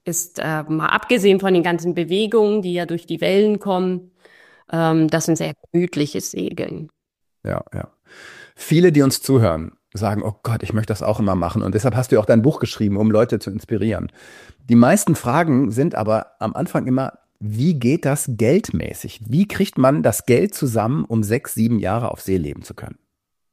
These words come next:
Speaker 2: Wie habt ihr das gemacht?
Speaker 1: Ja, wir haben vorher ganz hart gearbeitet und wir hatten ein, ein Haus, in dem wir unsere Kinder
Speaker 2: Mhm.
Speaker 1: großgezogen haben und, äh, in, in dem wir gelebt haben.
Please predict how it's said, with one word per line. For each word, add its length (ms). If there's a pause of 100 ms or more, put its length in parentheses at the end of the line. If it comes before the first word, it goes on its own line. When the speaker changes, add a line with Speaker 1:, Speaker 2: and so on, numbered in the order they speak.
(180)
Speaker 2:
Wie 120
habt 100
ihr 60
das 120
gemacht? 340 (840)
Speaker 1:
Ja, 540
wir 180
haben 400
vorher 600
ganz 680 (220)
hart 440
gearbeitet 1040 (480)
und 240
wir 160
hatten 600
ein, 760 (280)
ein 260
Haus, 480
in 160
dem 200
wir 120
unsere 240
Kinder 280
Speaker 2:
Mhm. 140
Speaker 1:
großgezogen 640
haben 300
und, 280 (260)
äh, 200
in, 260
in 180
dem 200
wir 80
gelebt 440
haben. 380